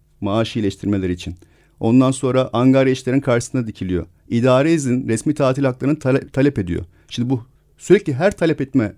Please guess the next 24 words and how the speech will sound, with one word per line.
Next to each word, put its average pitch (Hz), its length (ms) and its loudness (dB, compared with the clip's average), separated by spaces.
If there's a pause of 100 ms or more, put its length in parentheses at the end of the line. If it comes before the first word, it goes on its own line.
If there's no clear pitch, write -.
durumu 131 340 0 (340)
aslında 123 340 0
bir - 160 -10
kriz 143 300 2
demek. 90 340 -2 (680)
Şimdi - 240 -2
eğitim 135 320 2
alanında 135 400 2
eğer 127 360 0 (520)
bir 143 180 2
kriz 143 460 -2 (400)
olur, 131 240 6 (180)
olabilir 135 460 0
diyorlarsa 175 600 0 (100)
ki 180 100 -6
yanlış 151 360 2
düşünüyorlar, 117 520 -2 (400)
bunun, 156 340 4 (480)
e, 113 380 2
sonu 139 320 0 (160)
eğitimin 143 340 0
aksamasına 160 640 0 (640)
doğru 107 180 0
gider. 180 380 0